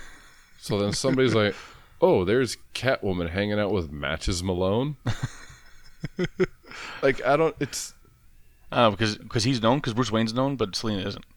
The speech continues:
Speaker 1: Selina is known, though.
Speaker 2: Is she? Why would she be known?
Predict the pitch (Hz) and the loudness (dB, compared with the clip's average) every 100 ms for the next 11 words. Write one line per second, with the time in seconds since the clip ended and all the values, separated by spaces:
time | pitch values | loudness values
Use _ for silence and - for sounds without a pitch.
0 | - _ _ - 143 165 175 - 185 214 | -20 _ _ -10 -6 -6 -6 -6 -6 -6
1 | 160 90 78 73 69 71 73 - - - | -4 -4 -4 -6 -8 -10 -16 -20 -20 -12
2 | 123 123 208 226 156 147 170 170 - 113 | -6 -2 -2 -4 0 0 0 -6 -6 -6